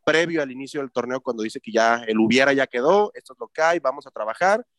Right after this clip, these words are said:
y ya después diciendo, "Es que si hubieran movido cinco minutos más, posiblemente lo ganamos", o sea, eh, está como, como ido, un día piensa una cosa, otro día otra, eh, creo que solamente él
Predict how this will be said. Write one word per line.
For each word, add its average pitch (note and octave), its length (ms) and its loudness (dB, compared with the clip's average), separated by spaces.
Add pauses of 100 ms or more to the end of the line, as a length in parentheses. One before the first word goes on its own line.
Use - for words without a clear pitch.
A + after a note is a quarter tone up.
(240)
y A2 100 -10
ya A#2+ 100 0
después B2+ 320 -6
diciendo, A#2+ 420 -4
"Es G3 180 -2
que G#3 120 -8
si F#3 120 -4
hubieran A3 400 6
movido F#3 440 2
cinco G3 240 -4
minutos C#3+ 400 -2
más, D3+ 360 -2 (460)
posiblemente D3 540 0
lo C3+ 100 4
ganamos", B2+ 480 0
o B2 60 -12
sea, A2 260 -4 (560)
eh, A#2+ 420 -6
está D3+ 280 0
como, D#3+ 480 -2 (540)
como G#2 260 -2
ido, C3 320 2
un B2 340 -4
día C3+ 240 4
piensa C3 320 -2
una A#2+ 140 -10
cosa, C3 240 -8
otro B2 160 -10
día A#2 180 -4
otra, B2+ 400 -2 (500)
eh, G#2 360 -4 (180)
creo C#3 140 4
que E3+ 100 0
solamente E3 640 2
él E3+ 220 -8